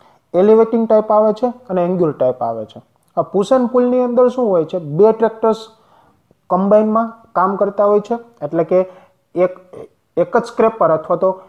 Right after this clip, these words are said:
એક જ સ્ક્રેપર નહીં હોય, અથવા તો એક સ્ક્રેપરની એસેમ્બલીમાં આગળની સાઈડ અને પાછળની સાઈડ બે ટ્રેક્ટર્સ હશે,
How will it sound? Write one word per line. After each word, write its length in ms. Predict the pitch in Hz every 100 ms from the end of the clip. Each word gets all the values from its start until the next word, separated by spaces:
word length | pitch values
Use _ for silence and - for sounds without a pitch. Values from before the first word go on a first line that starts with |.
| _ 175
એક 200 | 180 226
જ 80 |
સ્ક્રેપર 380 | - 233 226 233
નહીં 200 | 247 233
હોય, 140 | 143 165 -
અથવા 200 | 160 190
તો 100 | 180
એક 140 | 190
સ્ક્રેપરની 480 | 185 214 208 214 214
એસેમ્બલીમાં 680 | 196 190 202 202 208 214 220 - _ _ -
આગળની 400 | 160 170 214 220
સાઈડ 240 | 247 220
અને 140 | 220 185
પાછળની 460 | 175 180 208 202
સાઈડ 180 | 190 180
બે 180 | 160 185
ટ્રેક્ટર્સ 500 | 180 151 - 127 120
હશે, 260 | 117 -